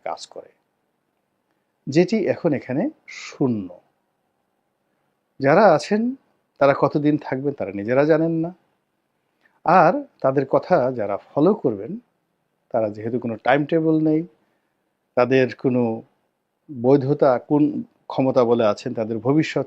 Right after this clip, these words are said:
কী, তারা নিজেরা নিজেদেরকে কতটা, অর্থাৎ উপদেষ্টারা নিজেরা নিজেদেরকে কতটুকু রক্ষা করতে পারবেন, আর তাদের হুকুম যারা তামিল করবেন, তারা কতটুকু ক্ষমতা প্রয়োগ করতে পারবেন, এই বিষয়গুলো নিয়ে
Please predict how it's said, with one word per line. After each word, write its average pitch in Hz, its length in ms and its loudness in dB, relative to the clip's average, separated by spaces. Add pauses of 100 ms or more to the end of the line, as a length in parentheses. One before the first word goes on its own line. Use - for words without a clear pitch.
(120)
কী, 123 200 -8 (920)
তারা 139 200 4
নিজেরা 170 400 6
নিজেদেরকে 143 500 0
কতটা, 120 280 -2
অর্থাৎ 123 260 -4
উপদেষ্টারা 123 560 -4
নিজেরা 117 340 0
নিজেদেরকে 127 680 -4
কতটুকু 113 640 -6 (600)
রক্ষা 123 220 -2
করতে 135 280 -4
পারবেন, 110 500 -4 (600)
আর 123 220 0
তাদের 123 200 -4
হুকুম 135 300 -2
যারা 127 140 2
তামিল 120 340 -2
করবেন, 117 500 -8 (680)
তারা 151 380 2 (960)
কতটুকু 165 600 0 (120)
ক্ষমতা 127 360 -4
প্রয়োগ 117 360 -6
করতে 120 240 -12
পারবেন, 107 360 -6 (120)
এই 165 140 0
বিষয়গুলো 175 580 -4
নিয়ে 131 280 -4